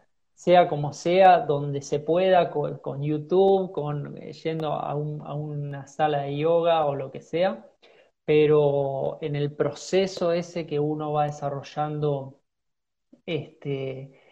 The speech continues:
esa, ese, esa práctica, uno va refinando y entonces ya está bueno, uno naturalmente va a asociarse de una manera más,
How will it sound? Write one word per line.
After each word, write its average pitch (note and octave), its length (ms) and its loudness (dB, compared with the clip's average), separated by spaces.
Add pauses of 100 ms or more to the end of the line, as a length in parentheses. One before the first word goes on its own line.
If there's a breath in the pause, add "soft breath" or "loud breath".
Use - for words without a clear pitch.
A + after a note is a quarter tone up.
(140 soft breath)
esa, D3+ 420 -8
ese, - 280 -8
esa D3 340 -8
práctica, F#3 640 4
uno E3 360 0
va D3 240 2
refinando F#3 1040 -2
y C#3+ 100 -10
entonces E3+ 760 -6
ya F3 440 -2 (760)
está D3+ 240 0
bueno, F3+ 800 -2
uno E3 260 -4
naturalmente E3+ 920 0
va D#3 420 2
a D3+ 140 -8
asociarse E3 880 -2
de D3+ 80 -8
una D3 140 -6
manera D3+ 480 -2
más, C#3+ 540 -8